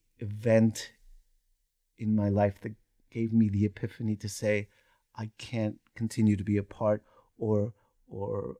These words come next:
um, aspire to be a part of an organization that is looking to consciously oppress me." The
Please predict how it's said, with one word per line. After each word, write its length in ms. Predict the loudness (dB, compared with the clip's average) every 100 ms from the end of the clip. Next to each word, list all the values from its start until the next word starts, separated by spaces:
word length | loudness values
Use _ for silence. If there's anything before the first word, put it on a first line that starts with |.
| _
um, 400 | -16 -14 -14 -14 -14
aspire 480 | -16 0 6 6 6
to 140 | 2
be 100 | 0
a 60 | 0
part 260 | 0 0
of 80 | 2
an 120 | 2
organization 840 | 4 4 2 0 0 -2 -2 -4 -4 -10 -20 _
that 140 | -2
is 160 | -2 0
looking 340 | -2 0 -4
to 100 | -4
consciously 680 | -6 -6 -6 -6 -10 -12 -8
oppress 540 | -6 -6 -10 -12 -12 -12
me." 240 | -14 -18 -20 -20 _ _ _ _ _
The 220 | -4 -4